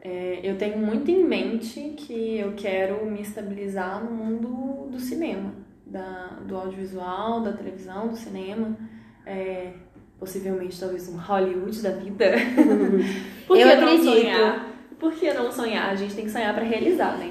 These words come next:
Speaker 1: Então
Speaker 2: Hashtag Sheila, eu acredito.
Speaker 1: <laughs> Mas, ao contrário de você, é, eu já tive experiência de dar aula, não só hoje ajudando a aula de teatro, aula de sampa teatro, mas já dei aula de passarela também, curso de modelo.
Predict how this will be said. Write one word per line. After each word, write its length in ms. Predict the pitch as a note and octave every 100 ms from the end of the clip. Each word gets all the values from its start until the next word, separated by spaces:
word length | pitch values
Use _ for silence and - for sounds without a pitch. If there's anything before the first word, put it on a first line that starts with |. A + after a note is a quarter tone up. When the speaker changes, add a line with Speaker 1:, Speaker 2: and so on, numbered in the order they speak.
| G3
Speaker 1:
Então 220 | - F#3+ F#3+
Speaker 2:
Hashtag 680 | A#3+ A#3+ B3+ B3 A3+ A#3+
Sheila, 460 | B3 B3+ A3+ A#3+ A#3+
eu 140 | A3+
acredito. 640 | A#3 B3 A#3+ G#3+ F#3 F3+ G3
Speaker 1:
<laughs> 1600 | F#3 - - C4+ C#4+ C4+ C4 B3+ A#3 - - - - - - -
Mas, 840 | G#3+ G#3+ G#3+ G3+ G3 F#3+ F#3+ G3
ao 240 | - G#3+ A3
contrário 460 | A3+ A3+ B3 C4
de 120 | B3+
você, 680 | A3+ A3 A#3 A#3+ A3+ - - -
é, 220 | G3 G#3
eu 120 | G3
já 120 | G3
tive 220 | G3 A#3+ E4+
experiência 500 | - C#4 A3 A3 A3+
de 100 | -
dar 180 | F#3+ F3+
aula, 440 | F3+ F#3+ G#3+ -
não 240 | G3 G3 A#3
só 840 | - A3 G3+ G3 F#3 - - - - -
hoje 520 | F3+ F3 F3 G3 - -
ajudando 640 | F#3+ F3 F3+ F3+ F3 F3
a 60 | F3+
aula 180 | F3+ F3+
de 120 | F3
teatro, 560 | - - F#3 G#3 G#3+ G3+
aula 140 | F#3
de 80 | F#3
sampa 160 | - F#3
teatro, 360 | - F#3 G3+
mas 100 | G3
já 60 | F#3+
dei 140 | F#3+
aula 160 | F3+ F#3
de 80 | F#3
passarela 640 | F#3+ - F#3+ F3 E3+ G3
também, 480 | G3 F#3 F3 F3 G3+
curso 280 | G3 F#3+ F#3+
de 120 | F3+
modelo. 460 | F3+ E3+ E3+ F3